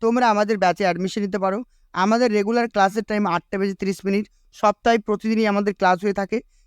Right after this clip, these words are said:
এখানে প্রিভিয়াস ইয়ার কোশ্চেন অ্যানালাইসিস, all সাবজেক্ট অ্যানালাইসিস, টপিক ওয়াইজ ক্লাস, লাইভ ক্লাস, রেকর্ডিং ক্লাস, সমস্ত কিছু পেয়ে যাবে। আমাদের ক্লাস হয়ে থাকে ট্রিটমেন্ট টিউশন অ্যাপস, আমাদের অ্যাপস রয়েছে, সেই অ্যাপসের মাধ্যমে ক্লাসগুলো হয়ে থাকে।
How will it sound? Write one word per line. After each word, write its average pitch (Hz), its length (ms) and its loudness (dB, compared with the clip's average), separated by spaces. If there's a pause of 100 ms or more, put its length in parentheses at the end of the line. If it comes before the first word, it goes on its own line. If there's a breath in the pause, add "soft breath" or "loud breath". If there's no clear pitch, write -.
এখানে 254 340 2
প্রিভিয়াস 226 460 -2
ইয়ার 233 140 0
কোশ্চেন 214 340 -4
অ্যানালাইসিস, 196 680 0 (280)
all 202 240 6
সাবজেক্ট 220 380 0
অ্যানালাইসিস, 202 540 0
টপিক 202 320 -2
ওয়াইজ 202 240 2
ক্লাস, 196 300 2 (340)
লাইভ 196 420 0
ক্লাস, 214 360 4
রেকর্ডিং 202 400 0
ক্লাস, 196 280 2 (280)
সমস্ত 247 420 0
কিছু 220 180 -4
পেয়ে 175 200 -2
যাবে। 131 200 -4 (360)
আমাদের 220 360 2
ক্লাস 220 320 2
হয়ে 226 140 2
থাকে 226 200 -2
ট্রিটমেন্ট 220 520 -4
টিউশন 214 300 -4
অ্যাপস, 185 440 -2
আমাদের 175 280 -2
অ্যাপস 180 280 0
রয়েছে, 208 380 -2 (260)
সেই 214 140 0
অ্যাপসের 202 340 0
মাধ্যমে 214 340 0
ক্লাসগুলো 185 480 0
হয়ে 190 140 -2
থাকে। 196 300 -4